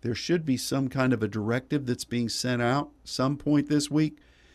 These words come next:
but you don't have to wait for it. You don't have to wait for that. You, you, um, you begin to write down a scripture or two. And again, don't give us thirty of them.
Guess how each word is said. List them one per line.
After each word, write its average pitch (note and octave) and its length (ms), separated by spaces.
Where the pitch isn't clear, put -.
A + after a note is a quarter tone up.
but - 200
you G3 60
don't G3 120
have F3 120
to D3+ 80
wait E3 280
for A#2 180
it. F2 180
You D#3 140
don't F#3+ 140
have F3 100
to E3+ 100
wait D#3 260
for C3 120
that. G#2 260
You, E3+ 340
you, E3 480
um, B2+ 300
you C3+ 160
begin F3+ 340
to E3 100
write D3 380
down A#2+ 500
a C3 140
scripture F3 560
or B2 220
two. C3 300
And F#2+ 100
again, A#2 260
don't C3+ 240
give G3 140
us F#3+ 120
thirty F3+ 640
of E2 140
them. F2+ 200